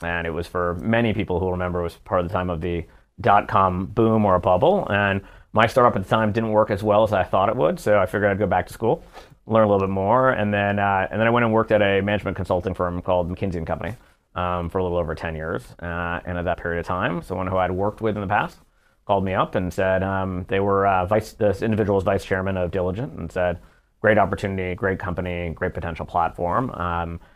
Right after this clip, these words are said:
that could extend beyond governance, but in areas like risk, compliance,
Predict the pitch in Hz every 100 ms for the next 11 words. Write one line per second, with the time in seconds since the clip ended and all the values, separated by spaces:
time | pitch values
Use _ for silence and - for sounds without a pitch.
0 | _ - 87 87 98 90 87 92 90 90
1 | 85 85 82 85 82 80 82 82 87 82
2 | - 85 82 - 80 80 85 85 80 80
3 | -